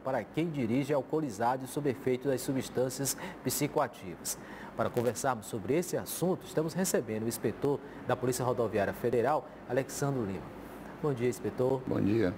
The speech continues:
Speaker 1: Muito bem, quinze anos desta lei, inspetor, temos a comemorar?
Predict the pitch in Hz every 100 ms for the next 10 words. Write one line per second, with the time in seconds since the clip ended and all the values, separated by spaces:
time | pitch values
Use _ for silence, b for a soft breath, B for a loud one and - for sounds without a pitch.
0 | B B - 160 160 135 107 - - 208
1 | 226 175 185 185 185 170 - - 151 143
2 | 147 143 165 160 - 143 147 139 - 185
3 | 196 151 143 127 113 107 123 104